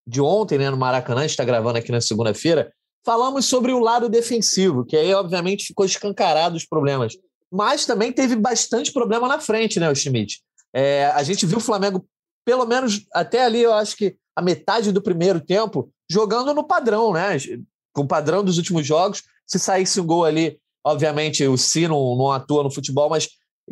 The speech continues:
acredita-se que teria um caminho mais tranquilo nesse jogo, mas o Flamengo perdeu muitas chances,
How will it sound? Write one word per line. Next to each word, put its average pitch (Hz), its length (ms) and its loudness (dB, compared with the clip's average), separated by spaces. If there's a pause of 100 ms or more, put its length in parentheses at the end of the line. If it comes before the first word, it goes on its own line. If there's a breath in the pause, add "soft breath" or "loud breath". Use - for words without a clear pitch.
(100)
acredita-se 170 680 0
que - 80 -20
teria 190 260 2
um 202 100 0
caminho 180 300 -2
mais 190 200 0
tranquilo 196 420 0
nesse 196 240 0
jogo, 220 380 0 (360)
mas 214 200 0
o 214 40 0
Flamengo 214 400 -2 (160)
perdeu 214 440 2
muitas 254 320 -2
chances, 226 500 -2